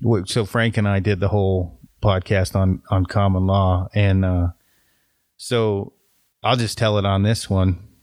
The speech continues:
This is, like, a little bit of, like, so it, we settled right before you and I in mediation went to Canada.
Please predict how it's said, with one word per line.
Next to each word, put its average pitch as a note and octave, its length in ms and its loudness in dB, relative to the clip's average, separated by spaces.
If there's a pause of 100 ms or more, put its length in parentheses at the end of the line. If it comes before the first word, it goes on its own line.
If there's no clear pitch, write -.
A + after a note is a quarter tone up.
(100)
This G#2 180 0
is, G#2 80 0
like, G2 200 0
a G2 40 -2
little G2 240 0
bit F#2+ 160 0
of, F2+ 220 -2
like, F#2 200 0 (1120)
so A2+ 520 -2
it, A#2 160 -2
we B2 220 0
settled A2+ 360 0
right G#2+ 180 0
before G#2+ 220 -2
you G#2 220 2
and G2+ 100 2
I F#2+ 420 2
in G2+ 160 2
mediation G2 640 2
went G2 140 2
to - 60 -20
Canada. F2 420 -2